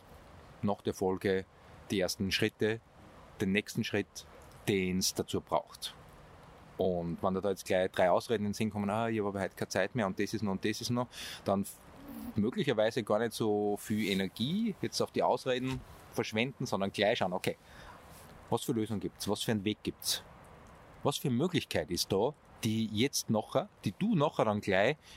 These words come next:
im Anschluss hast, um das und das zu erreichen, erreichen. Und wenn's das ist, dass du, du gleich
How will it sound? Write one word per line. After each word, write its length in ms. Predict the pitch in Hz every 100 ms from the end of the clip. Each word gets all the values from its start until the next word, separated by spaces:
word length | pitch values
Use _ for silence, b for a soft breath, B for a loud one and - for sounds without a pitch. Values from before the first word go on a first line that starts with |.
| B
im 160 | 107
Anschluss 460 | 101 139 - - -
hast, 480 | 113 160 - - - - - - - - -
um 340 | 147 170 190 185 _ - - - - - - - - - - - - - -
das 140 | - 127
und 120 | 110
das 160 | 117 -
zu 100 | 120
erreichen, 280 | 113 - - -
erreichen. 420 | 104 107 120 - -
Und 260 | 98 104 -
wenn's 400 | 95 92 101 175
das 120 | 277 185
ist, 240 | 98 -
dass 80 | 98
du, 100 | 101
du 180 | 101 - - -
gleich 540 | 92 90 98 131 196